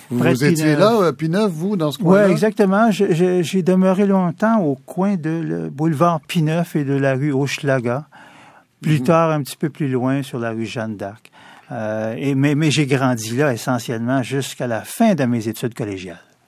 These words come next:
Speaker 1: Alors, à la fin du cours classique, vous
Speaker 2: Oui.
Speaker 1: entrez en droit naturellement, quoi, ça vous vient comme ça ?
Speaker 2: Ouais, ben, naturellement. Euh,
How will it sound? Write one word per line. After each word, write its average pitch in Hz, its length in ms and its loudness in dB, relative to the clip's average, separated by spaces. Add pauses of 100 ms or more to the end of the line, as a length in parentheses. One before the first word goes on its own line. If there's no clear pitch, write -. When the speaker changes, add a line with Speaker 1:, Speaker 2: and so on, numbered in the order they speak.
(1300)
Speaker 1:
Alors, 127 280 -2
à 139 120 2
la 123 60 0
fin 160 200 -2
du 113 160 -4
cours 123 240 -6
classique, 127 560 -6 (320)
vous 135 140 4
Speaker 2:
Oui. 202 80 6
Speaker 1:
entrez 143 280 2
en 143 160 4
droit 151 380 4
naturellement, 147 800 0
quoi, 180 200 -6
ça - 120 -6
vous 127 140 -2
vient 135 180 0
comme 139 180 -4
ça ? 156 160 -4
Speaker 2:
Ouais, 160 280 4
ben, 151 180 0
naturellement. 143 880 0
Euh, 127 340 -2